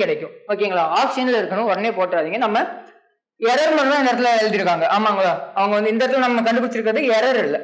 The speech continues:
நாம கண்டுபிடிச்சது ரிலேட்டிவ் எரர். ஓகேங்களா? அதாவது ஒப்பீட்டு பிழை தான் கண்டுபிடிச்சிருக்கோம், அப்சல்யூட் எரர் கண்டுபிடிக்கல, அதாவது தனிப்பிழை கண்டுபிடிக்கல. அப்ப இந்த இடத்துல ஏ பியோட வேல்யூ என்ன நம்ம கண்டுபிடிச்சிருக்கோம்? நமக்கு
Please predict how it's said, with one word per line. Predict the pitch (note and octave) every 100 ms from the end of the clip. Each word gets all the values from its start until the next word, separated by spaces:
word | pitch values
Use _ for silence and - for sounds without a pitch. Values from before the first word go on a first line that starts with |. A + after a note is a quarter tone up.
| -
நாம | G#3 A3+ A3+
கண்டுபிடிச்சது | A3+ A3 G#3 G#3 C4 - - - _ _ B3 C4+
ரிலேட்டிவ் | C#4 C#4 A#3+ A3 F3
எரர். | D#3 G3+
ஓகேங்களா? | G#3 G#3+ G#3 F#3+
அதாவது | G#3 A3+ C4 F#4+ - - - _ _ _ _
ஒப்பீட்டு | G3 G3+ D4 B3+
பிழை | A3+ A3
தான் | A3+ G3+
கண்டுபிடிச்சிருக்கோம், | F3+ E3+ D#3+ D#3+ G3
அப்சல்யூட் | G3+ C4 C4 G#3+
எரர் | G#3
கண்டுபிடிக்கல, | G3+ F#3 F3 F3
அதாவது | G3 G#3+ F4+ - - - _ _ A#3+
தனிப்பிழை | C4 C4 A#3+ B3
கண்டுபிடிக்கல. | A3+ F#3+ F3 E3 E3 F#3+
அப்ப | G3 B3+
இந்த | B3+ B3
இடத்துல | A3+ C#4+ C4
ஏ | C#4+
பியோட | D4 C#4 C4
வேல்யூ | B3+ B3
என்ன | B3+
நம்ம | A#3+ A3+
கண்டுபிடிச்சிருக்கோம்? | A3+ A#3+ A#3+ A#3 A3 C4 - - - _ _ _
நமக்கு | G#3 A#3+